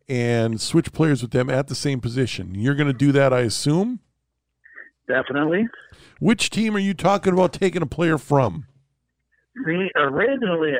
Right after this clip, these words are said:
Speaker 2: I wanted to take Aaron Rodgers, but of course we can't take him this week 'cause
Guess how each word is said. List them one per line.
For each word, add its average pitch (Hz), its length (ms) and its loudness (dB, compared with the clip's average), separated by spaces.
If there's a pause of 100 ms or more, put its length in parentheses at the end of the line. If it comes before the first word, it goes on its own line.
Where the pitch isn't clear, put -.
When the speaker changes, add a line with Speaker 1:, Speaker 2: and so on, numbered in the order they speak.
(100)
Speaker 2:
I 151 80 0
wanted 160 300 -2
to 139 100 -4 (100)
take 151 180 -2
Aaron 135 260 2
Rodgers, 123 420 -2 (100)
but 113 120 -10
of 120 60 -20 (100)
course 160 260 -2
we 151 80 -12 (100)
can't 147 220 -6
take 151 140 -8
him 135 80 -8
this 135 180 -6
week 131 180 -8
'cause 127 120 -14